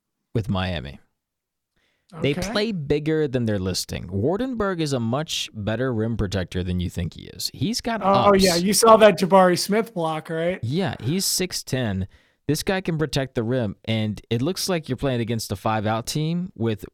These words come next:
Speaker 1: Wardenberg as a stretch four. He's not a stretch four. He's something else. He's a
Speaker 2: Right.
Speaker 1: sneaky, "I'm gonna swat you" type of a guy. What did he have? Four blocks last game against Auburn, and I don't know how many he
Speaker 2: Yeah.
Speaker 1: had in the opener against U S C, but Mobley struggled in that first half as well against him, and that's how they were able to build the lead.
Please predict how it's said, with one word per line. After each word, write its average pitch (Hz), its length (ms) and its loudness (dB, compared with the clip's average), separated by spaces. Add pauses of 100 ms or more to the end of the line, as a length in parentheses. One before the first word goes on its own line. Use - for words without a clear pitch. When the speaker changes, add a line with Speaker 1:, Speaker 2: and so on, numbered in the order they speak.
Speaker 1:
Wardenberg 120 480 0
as 107 100 -2
a 107 80 -4
stretch 110 320 -4
four. 127 340 -4
He's 190 240 -6
not 220 140 -4
a 214 60 -4
stretch 185 320 -4
four. 160 380 -4 (420)
He's 165 140 0
something 196 320 -2
else. 98 420 -4 (340)
He's 196 180 0
a - 20 0
Speaker 2:
Right. 175 160 -2
Speaker 1:
sneaky, 170 400 0
"I'm 143 160 0
gonna 139 140 -2
swat 135 420 -2
you" 92 340 -2 (120)
type 120 200 0
of 107 120 -4
a - 20 -6
guy. 117 140 0
What 107 100 0
did 123 80 -2
he 110 60 -2
have? 92 100 -2
Four 113 220 -2
blocks 113 340 -2
last 107 220 -4
game 110 140 -2
against 95 280 -4
Auburn, 98 400 -2
and 101 160 -4
I 101 100 -2
don't 107 140 -2
know 104 80 -2
how 101 140 -2
many 95 140 -2
he 92 60 2
Speaker 2:
Yeah. 92 100 -2 (100)
Speaker 1:
had 95 100 -4
in 95 100 -2
the 92 140 -2
opener 95 220 -2
against 95 320 -6
U 98 120 0
S 95 120 -2
C, 127 160 -2
but 104 240 -4
Mobley 180 360 -2
struggled 190 480 -4
in 156 100 -2
that 135 180 -2
first 127 260 -4
half 117 220 -2
as 104 100 -6
well 98 220 -2
against 101 320 -4
him, 98 120 -2
and 101 120 -2
that's 123 180 -4
how 127 140 -2
they 120 100 -2
were 107 100 -2
able 101 200 -2
to 98 80 -4
build 95 260 -4
the 95 80 -6
lead. 92 400 -2